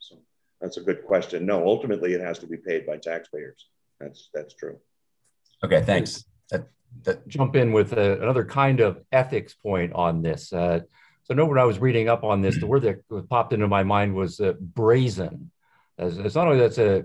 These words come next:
Speaker 3: standard dishonesty, but a brazen dishonesty in this case. Obviously, we're dealing with an emergency, and you don't want to let emergencies go to waste.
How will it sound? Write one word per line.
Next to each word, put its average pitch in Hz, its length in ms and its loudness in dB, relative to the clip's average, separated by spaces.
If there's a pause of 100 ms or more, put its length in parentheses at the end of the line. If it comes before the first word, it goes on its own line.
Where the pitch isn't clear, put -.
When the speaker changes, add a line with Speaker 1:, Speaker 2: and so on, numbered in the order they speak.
Speaker 3:
standard 120 720 2 (200)
dishonesty, 113 720 -2
but 90 160 -2
a 95 40 0
brazen 110 800 -2
dishonesty 95 800 -4
in 87 160 0
this 90 160 -4
case. 90 240 -2
Obviously, 110 640 -2 (380)
we're 98 80 0
dealing 143 260 6
with 131 140 2
an 131 80 -2
emergency, 104 800 0
and 98 120 0
you 101 60 -4
don't 110 160 -2
want 113 140 -2
to 110 40 -4
let 107 160 0
emergencies 101 600 -8
go 98 280 2
to 90 200 -8
waste. 95 640 0